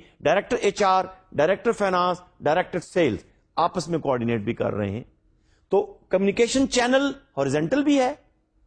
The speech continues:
Reporting چینل vertical ہے۔ One up، one down۔ The one down is responsible to the one top۔ لیکن horizontally، they are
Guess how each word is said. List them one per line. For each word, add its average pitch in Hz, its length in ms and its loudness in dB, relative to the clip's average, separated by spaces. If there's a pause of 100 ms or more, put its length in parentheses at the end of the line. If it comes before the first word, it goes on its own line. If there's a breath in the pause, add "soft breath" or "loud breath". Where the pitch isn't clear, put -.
(960)
Reporting 311 580 2
چینل 226 460 2 (840)
vertical 147 460 0
ہے۔ 104 120 -6 (1800)
One 214 120 2
up، 285 160 0 (400)
one 175 200 0
down۔ 131 300 2 (1600)
The 127 120 2
one 262 220 2
down 254 360 2
is 202 140 -2
responsible 220 640 0
to 202 140 0
the 175 120 2
one 170 140 0 (100)
top۔ 117 220 -2 (1700)
لیکن 175 320 0 (280)
horizontally، 214 640 2 (920)
they 165 160 2
are 170 100 2